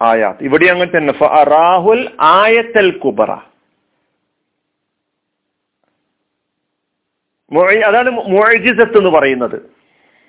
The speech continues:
ഈ മുഅ്ജിസത്തുകള്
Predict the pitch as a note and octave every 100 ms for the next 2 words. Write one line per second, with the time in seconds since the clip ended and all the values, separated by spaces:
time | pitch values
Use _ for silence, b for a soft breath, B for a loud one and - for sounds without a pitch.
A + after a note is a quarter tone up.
0 | _ _ _ _ _ _ _ _ _ _
1 | _ _ _ _ _ _ _ _ _ _
2 | B3+ E4 D#4 C4 B3 D4+ C#4+ D4 B3 F#3
3 | E3+